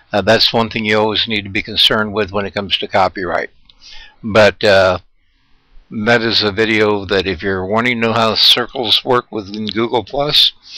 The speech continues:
uh, gives you a nice overview. And then you can go on with the rest of the presentation.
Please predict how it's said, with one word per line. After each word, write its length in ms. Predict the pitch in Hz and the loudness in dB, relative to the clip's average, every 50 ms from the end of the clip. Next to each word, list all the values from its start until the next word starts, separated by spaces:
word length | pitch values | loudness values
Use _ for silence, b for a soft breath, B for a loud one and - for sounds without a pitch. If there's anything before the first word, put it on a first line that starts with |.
| B B B B B _ - | B B B B B _ 0
uh, 420 | 92 90 90 92 92 98 98 - - - _ - - - - - | 2 2 4 4 2 0 -2 -4 -8 -14 _ -20 -20 -20 -16 -10
gives 260 | 120 117 151 131 - | -6 -4 -2 -2 0
you 100 | 135 117 | 0 0
a 20 | 104 | 0
nice 300 | 101 107 107 101 - - | 2 2 2 2 2 2
overview. 580 | 107 92 82 92 87 80 76 73 64 - - - b b b b b b b _ | 2 0 -2 -4 -8 -8 -10 -12 -12 -14 -14 -18 b b b b b b b _
And 380 | - 90 95 101 101 98 98 101 | 0 0 2 2 2 0 0 -2
then 220 | 101 98 101 101 | -2 -2 -2 -4
you 160 | 98 98 92 | -6 -6 -8
can 180 | 87 101 101 101 | -8 -10 -10 -4
go 180 | 95 95 98 98 | -2 0 2 2
on 260 | 98 95 95 98 95 | 2 2 2 0 -2
with 120 | 95 95 | -4 -2
the 120 | 90 98 92 | -2 -2 0
rest 340 | 92 87 90 - - - | 0 2 2 2 0 0
of 60 | - 90 | -4 -8
the 60 | 92 | -14
presentation. 840 | - - 104 92 - 98 98 - - 107 98 92 - - - 73 - | -10 -10 -8 -8 -8 -8 -8 -6 -6 -4 -2 -2 -4 -4 -6 -8 -16